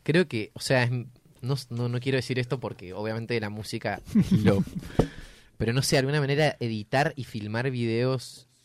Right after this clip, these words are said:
Speaker 1: y hacer como contenido visual es como una pasión mía que me vuelve loco desde muy chiquitito y que lo empecé a hacer desde muy chiquitito. Eh, videos tipo eso, de un niño, en YouTube hay miles de todas mis épocas de niño creciendo.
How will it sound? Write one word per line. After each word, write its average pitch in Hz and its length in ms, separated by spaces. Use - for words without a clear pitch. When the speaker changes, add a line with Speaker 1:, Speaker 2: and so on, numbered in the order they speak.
Speaker 1:
y 107 100
hacer 123 400
como 120 260
contenido 104 480
visual 123 560
es 110 140
como 113 240
una 117 200
pasión 110 400
mía 117 220
que 113 140
me 104 260
vuelve 110 400
loco 113 460
desde 101 180
muy 123 260
chiquitito 117 640
y 110 80
que 113 100
lo 101 60
empecé 98 240
a - 20
hacer 131 200
desde 107 180
muy 123 180
chiquitito. 120 640
Eh, 104 180
videos 104 320
tipo 101 440
eso, 98 320
de 90 400
un 101 180
niño, 113 540
en 98 240
YouTube 110 240
hay 107 140
miles 117 440
de 95 140
todas 107 180
mis 101 160
épocas 107 500
de 95 120
niño 110 280
creciendo. 120 720